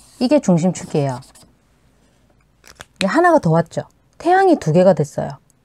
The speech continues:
이걸 저희가 뭐라고 그러냐면요. 이렇게 병화가 두 개가 됐을 때, 원국에 만약에 사주 여덟 글자에서 이게 병화가 두 개가 있거나 세 개가 있거나 네 개가 있거나 어쨌든 하나 이상 되면은 저희가 병존이라고 하는 표현을 써요.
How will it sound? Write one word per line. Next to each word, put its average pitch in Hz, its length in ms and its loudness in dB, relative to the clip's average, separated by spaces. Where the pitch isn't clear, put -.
이걸 196 200 2
저희가 175 320 2
뭐라고 165 400 2
그러냐면요. 143 800 -2
이렇게 156 260 -4
병화가 190 520 2
두 156 180 -10
개가 190 220 0
됐을 156 300 -6
때, 143 280 -6
원국에 214 520 4
만약에 151 400 -2
사주 254 320 -2
여덟 156 240 0
글자에서 160 460 -4
이게 165 160 -6
병화가 160 400 0
두 156 180 -4
개가 160 220 0
있거나 139 300 -6
세 269 180 -2
개가 262 220 0
있거나 147 320 -6
네 156 120 -4
개가 160 260 -2
있거나 135 340 -10
어쨌든 220 520 0
하나 349 280 2
이상 190 260 0
되면은 156 680 -2
저희가 147 260 -8
병존이라고 151 760 0
하는 127 160 -10
표현을 156 280 -6
써요. - 220 -16